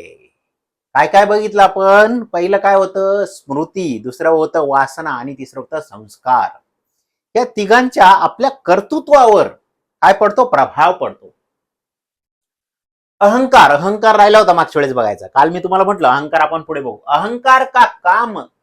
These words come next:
समशिष्टित्व म्हणजे कुल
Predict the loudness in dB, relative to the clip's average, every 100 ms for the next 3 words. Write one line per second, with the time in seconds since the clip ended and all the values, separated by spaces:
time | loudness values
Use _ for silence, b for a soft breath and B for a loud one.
0 | _ _ _ _ _ -4 0 -2 -2 -10
1 | -12 _ _ _ _ -20 _ -10 -10 _
2 | 2 2 0 _ _ _ _ _ _ _
3 | _ _ _ _ -4 -4 -2 -2 0